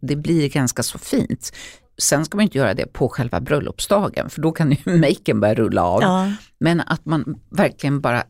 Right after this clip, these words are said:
Speaker 1: öser på med fukt och sover med fuktmasker och såna här saker.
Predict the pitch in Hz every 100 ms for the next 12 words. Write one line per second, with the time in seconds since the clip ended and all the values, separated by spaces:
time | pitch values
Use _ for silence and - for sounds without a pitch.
0 | _ 233 208 175 - 123 92 98 - -
1 | - - - - - - - 135 139 143
2 | 156 135 135 - - 123 139 - - 127
3 | 98 - - 87 80 - - - 135